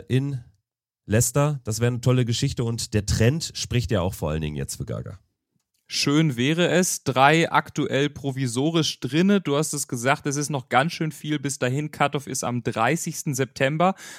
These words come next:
Speaker 2: Und das Erste, was mir hier in diesem Major Race,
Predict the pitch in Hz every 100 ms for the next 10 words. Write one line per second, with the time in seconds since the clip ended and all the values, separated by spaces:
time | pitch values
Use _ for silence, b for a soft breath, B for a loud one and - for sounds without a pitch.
0 | - 127 127 - 139 190 - 160 151 151
1 | 160 147 151 156 165 156 135 131 143 156
2 | 156 143 - 127 151 160 143 135 143 170